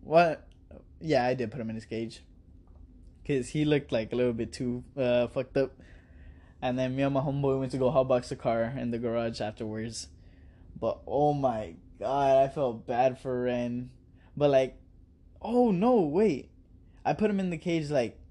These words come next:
after, like, 'cause we chilled out outside for a bit, like, just to, like, make sure that the smell wasn't, like, going out. So, like, I'll say we chilled, like, for twenty minutes out here,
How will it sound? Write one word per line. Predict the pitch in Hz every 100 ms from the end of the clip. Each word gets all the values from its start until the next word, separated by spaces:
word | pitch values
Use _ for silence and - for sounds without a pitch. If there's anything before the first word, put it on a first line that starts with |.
| - - -
after, | - 156 180 190 185 - 165 143
like, | 135 123 127 - - - - 156 - - -
'cause | 165
we | 160 202
chilled | - 208 202
out | 180 151
outside | - 165 180 170
for | 170 160
a |
bit, | 131 143 135 - 131
like, | 131 127
just | 139 139 -
to, |
like, | 147 131 127
make | 135
sure | - 151
that | 135 127
the |
smell | 131 139 139
wasn't, | 135 127 123 113 - -
like, | 123 110 -
going | - 131 139
out. | 127 135 - - - - -
So, | 151
like, | 135
I'll | 147
say | 160 185
we | 160 156
chilled, | - 165 151
like, | 131 127 - - -
for | - 143
twenty | 147 156 151
minutes | 147 147 139
out | 135
here, | 127 139 127